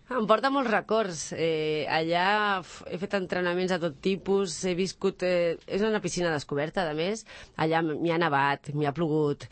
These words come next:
eh, i hem estat entrenant en tempestes que havíem de s-, fugir de l'aigua. Hem tingut entrenos divertidíssims, entrenos, eh, molt, molt, molt xungos, com dic jo, d'aquells de patir moltíssim. Llavors, tinc tants records d'aquella piscina.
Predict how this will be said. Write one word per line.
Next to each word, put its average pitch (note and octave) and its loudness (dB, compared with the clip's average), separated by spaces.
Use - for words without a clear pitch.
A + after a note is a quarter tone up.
eh, D3 0
i E3 -4
hem F3+ 2
estat - -4
entrenant F3 2
en F3+ 2
tempestes E3 2
que F3 2
havíem E3 2
de E3 2
s-, - -4
fugir F3+ 2
de F3 4
l'aigua. D3+ 2
Hem F#3 2
tingut F3+ 2
entrenos E3+ 0
divertidíssims, D#3+ 0
entrenos, D#3 0
eh, D#3 2
molt, F3+ 2
molt, F3 2
molt F3 2
xungos, F3+ 4
com E3+ 2
dic D#3+ -2
jo, E3 4
d'aquells D3+ 0
de E3 2
patir D#3 0
moltíssim. E3 0
Llavors, D#3+ -2
tinc F3+ 2
tants G3 2
records G3 2
d'aquella F3 0
piscina. F3 -2